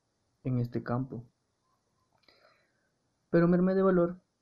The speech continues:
Recordé Josué uno nueve, que dice que no tengamos temor porque Dios va a estar con nosotros,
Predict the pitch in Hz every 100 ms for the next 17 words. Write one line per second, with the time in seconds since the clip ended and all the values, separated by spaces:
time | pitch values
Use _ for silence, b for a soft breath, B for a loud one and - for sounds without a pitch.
0 | _ _ _ _ _ _ B B B _
1 | _ 143 135 135 127 131 135 135 123 127
2 | _ _ 131 123 - 135 135 135 - -
3 | 135 131 131 139 123 - _ _ _ _
4 | _ - 123 123 123 120 127 113 - -
5 | 127 131 127 127 123 120 123 127 127 127
6 | 117 - 120 - - 127 123 123 120 117
7 | 120 117 117 117 - 135